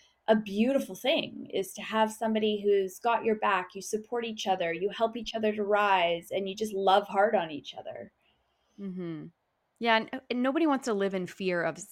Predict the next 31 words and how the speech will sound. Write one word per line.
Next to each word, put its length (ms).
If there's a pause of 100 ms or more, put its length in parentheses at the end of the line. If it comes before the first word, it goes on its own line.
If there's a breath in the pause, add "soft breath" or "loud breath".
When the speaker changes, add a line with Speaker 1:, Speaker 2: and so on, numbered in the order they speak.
(180)
Speaker 2:
of 120
losing, 640 (340 loud breath)
right? 140
That's 160
a 60
Speaker 1:
Mm-hmm. 100
Speaker 2:
terrible 320
feeling. 520
So 380 (320 loud breath)
if 140
you 140
know 320
that 220
you're 160
never 220
gonna 220
lose 260
yourself, 840 (540 soft breath)
sometimes 720
a 40
bit 140
of 80
that, 220 (340)
that 200
fear 140
can 160
be 100
taken 280
away 220
too. 300 (1000 soft breath)
Speaker 1:
Exactly. 680